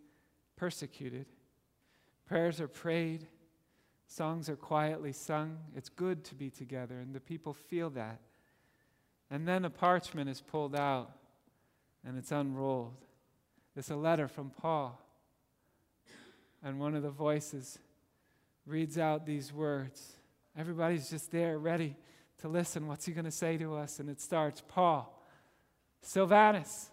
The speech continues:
and Timothy, to the church of the Thessalonians in God the Father and the Lord Jesus Christ, grace to you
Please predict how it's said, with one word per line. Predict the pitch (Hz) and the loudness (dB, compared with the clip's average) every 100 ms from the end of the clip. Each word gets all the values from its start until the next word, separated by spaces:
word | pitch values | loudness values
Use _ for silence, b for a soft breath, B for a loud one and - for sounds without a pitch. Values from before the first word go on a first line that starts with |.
| - _ _ _ _ - | -20 _ _ _ _ -2
and | 180 - | -2 4
Timothy, | 240 226 - 139 123 - - _ _ _ _ _ _ _ _ _ _ _ - | 6 6 2 -6 -10 -16 -20 _ _ _ _ _ _ _ _ _ _ _ 2
to | 220 | 2
the | 226 | 4
church | - 269 285 285 | 12 12 12 12
of | 240 | 6
the | 233 | 8
Thessalonians | 269 269 269 262 285 262 233 214 | 10 10 10 12 12 12 8 6
in | 226 208 | 4 10
God | 226 262 277 | 12 12 12
the | |
Father | 247 294 285 269 240 233 | 8 12 12 12 12 10
and | 226 | 8
the | 233 | 12
Lord | 240 254 220 | 12 12 10
Jesus | 226 233 220 - | 6 2 0 2
Christ, | 240 220 208 - B B - | 8 10 8 2 B B 10
grace | 262 320 269 - | 12 12 12 0
to | - | -4
you | 180 160 156 | -2 0 -2